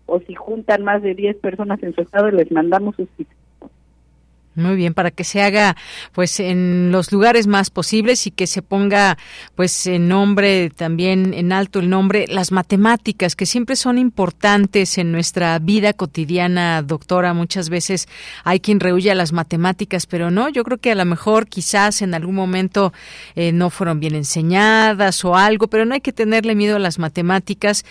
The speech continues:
Speaker 2: eh, son muy importantes e incluso, pues, para los exámenes de admisión también tienen un porcentaje muy importante, alrededor de cuarenta por ciento, que uno tiene que meterse a las matemáticas.
Speaker 1: Sí, pero justo, mira,
Speaker 2: Ujú.
Speaker 1: tendremos un festival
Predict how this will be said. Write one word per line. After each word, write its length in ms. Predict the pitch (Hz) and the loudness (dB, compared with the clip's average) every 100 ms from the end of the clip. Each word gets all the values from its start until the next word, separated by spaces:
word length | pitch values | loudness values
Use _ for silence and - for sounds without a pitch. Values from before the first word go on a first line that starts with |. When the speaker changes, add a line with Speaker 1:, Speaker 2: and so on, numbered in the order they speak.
| - - - | -16 -20 -10
Speaker 2:
eh, 40 | 175 | -4
son 240 | - 220 | 2 4
muy 140 | 226 220 | 6 4
importantes 760 | 185 175 - 196 202 226 220 | 4 0 2 2 2 2 0
e 20 | 196 | 0
incluso, 600 | 175 - 220 214 226 220 | 0 2 2 2 2 2
pues, 220 | 190 - | -2 -6
para 340 | 175 160 160 | -2 -2 -2
los 260 | 160 160 - | -4 -4 -6
exámenes 540 | 160 185 190 226 214 | -4 0 2 2 2
de 80 | 170 | 2
admisión 540 | 165 160 - - 220 403 | 0 0 0 0 0 0
también 300 | - 202 240 | 0 0 0
tienen 320 | 254 240 233 | 0 2 2
un 100 | 220 | 2
porcentaje 720 | 220 233 190 165 160 185 - | 2 2 0 -2 0 0 0
muy 180 | 196 190 | 0 0
importante, 600 | 196 180 139 180 220 226 165 156 | 0 -2 -4 -4 -4 -4 -4 -2
alrededor 240 | 156 170 | -2 -2
de 120 | 190 | -4
cuarenta 400 | 202 160 170 175 | -2 -2 0 -2
por 180 | 196 151 | -6 -6
ciento, 420 | - 185 180 226 240 - - - | -4 -2 0 0 -2 -10 -20 -14
que 140 | - 170 | -4 0
uno 220 | 180 190 | 0 0
tiene 280 | 190 180 185 | 0 0 0
que 300 | - 160 139 - - | -2 -4 -4 -12 -6
meterse 580 | - 180 - 214 185 - | 2 2 4 2 2 0
a 40 | 170 | 0
las 160 | 151 | -2
matemáticas. 920 | 151 143 151 147 143 135 135 - - _ _ _ _ _ _ _ - | -4 -4 -4 -6 -8 -14 -14 -16 -16 _ _ _ _ _ _ _ 2
Speaker 1:
Sí, 300 | 254 262 254 | 4 6 4
pero 240 | 240 208 202 | 2 2 -2
justo, 560 | - 277 285 - 254 - | -2 -2 -2 0 -2 -2
mira, 220 | 185 175 | -10 -10
Speaker 2:
Ujú. 80 | 127 _ _ _ _ | -10 _ _ _ _
Speaker 1:
tendremos 480 | 185 180 240 254 294 | -2 2 2 0 -4
un 100 | 262 | -4
festival 500 | 254 247 - 208 | -2 -4 -4 -4